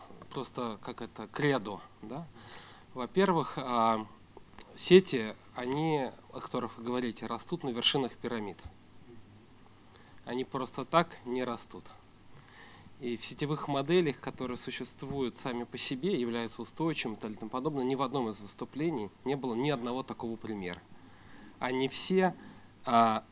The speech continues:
паразитируют на добавленной стоимости, которую собирают лежащие под ними иерархии и пирамиды. Когда у вас появляется прекрасная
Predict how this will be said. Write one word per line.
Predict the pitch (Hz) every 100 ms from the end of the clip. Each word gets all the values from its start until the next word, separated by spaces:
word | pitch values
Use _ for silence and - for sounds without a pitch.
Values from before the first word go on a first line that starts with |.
| -
паразитируют | 151 139 135 - - 185 185 135 104 - - - - - - -
на | 131 131 131
добавленной | 117 131 127 139 123 120 113
стоимости, | 110 - 170 180 151 117 - - 95 -
которую | 117 139 147 143 120 - - -
собирают | - 127 123 131 139 135 113 - -
лежащие | 120 117 127 135 - 120
под | 117 104
ними | 123 131 127 -
иерархии | 117 113 123 143 - - 101 92 - - -
и | 127
пирамиды. | 120 117 107 92 85 82 - - - - - - - - - - - - - - -
Когда | 123 135
у |
вас | 151 160
появляется | 151 143 147 143 - 131 98 - - - - - - -
прекрасная | 131 - 143 151 - 135 127